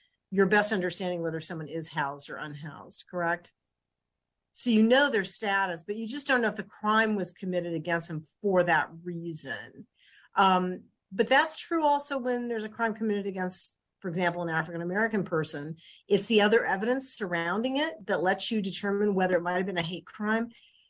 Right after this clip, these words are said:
So I think we could still do some work on this in the sense of if people are saying, um, you know,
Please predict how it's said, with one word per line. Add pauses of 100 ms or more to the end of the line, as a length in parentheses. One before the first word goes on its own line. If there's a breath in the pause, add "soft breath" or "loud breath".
So
I
think
we
could
still
do
some
work
on
this
in
the
sense
of
if
people
are
saying, (400 soft breath)
um,
you
know,